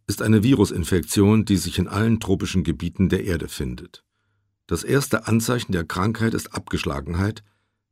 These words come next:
darauf folgen rasch starke Kopfschmerzen hinter den Augen sowie leichtes Fieber,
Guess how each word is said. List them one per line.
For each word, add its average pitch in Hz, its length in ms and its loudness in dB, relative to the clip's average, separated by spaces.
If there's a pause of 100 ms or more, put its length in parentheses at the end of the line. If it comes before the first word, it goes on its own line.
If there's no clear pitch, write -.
(220)
darauf 92 300 0
folgen 101 320 2
rasch 98 460 -2
starke 87 420 -2
Kopfschmerzen - 760 -6
hinter 87 240 0
den 76 140 -6
Augen 101 500 0
sowie 92 280 -2
leichtes 82 420 -4
Fieber, - 380 -6